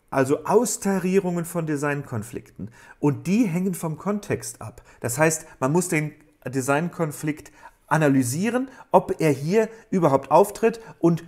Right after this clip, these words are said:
wie er eigentlich überhaupt auftritt. Und wenn er nicht auftritt, dann hat auch die Lösung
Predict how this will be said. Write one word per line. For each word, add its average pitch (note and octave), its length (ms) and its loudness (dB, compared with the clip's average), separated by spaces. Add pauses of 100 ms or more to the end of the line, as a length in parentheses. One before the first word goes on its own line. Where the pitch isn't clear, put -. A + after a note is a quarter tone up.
wie B2 300 -4
er G#2+ 420 0
eigentlich A#2 440 -2
überhaupt F2+ 340 -8
auftritt. - 420 -16
Und A2 160 -8
wenn B2+ 140 0
er A2+ 80 -2
nicht C3+ 220 -6
auftritt, A#3+ 520 0 (260)
dann C#3 220 -2
hat F3+ 140 -6
auch - 180 -2
die C#3 160 -6
Lösung G3+ 580 2